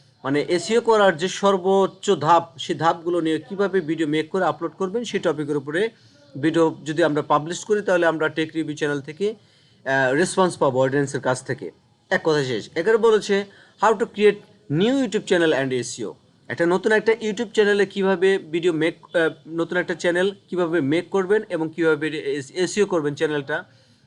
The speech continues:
সেই টপিকের উপর ভিডিও, আহ, মেক করে চ্যানেলে আপলোড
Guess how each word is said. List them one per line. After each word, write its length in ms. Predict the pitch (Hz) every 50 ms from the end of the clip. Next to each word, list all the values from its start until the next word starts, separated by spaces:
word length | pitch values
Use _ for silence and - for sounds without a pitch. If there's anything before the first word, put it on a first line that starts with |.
| _ -
সেই 160 | - - 220
টপিকের 380 | 220 214 196 165 147 147 170 165
উপর 180 | 151 156 151
ভিডিও, 420 | 143 131 131 131 151 170 196 208 202 - _ - - - - - -
আহ, 340 | 117 123 123 123 123 123 120 - - - -
মেক 300 | 151 143 143 151 165 170 165 -
করে 300 | 190 196 202 226 247 247 208
চ্যানেলে 300 | - 226 180 175 170 165
আপলোড 280 | 151 143 131 135 139 135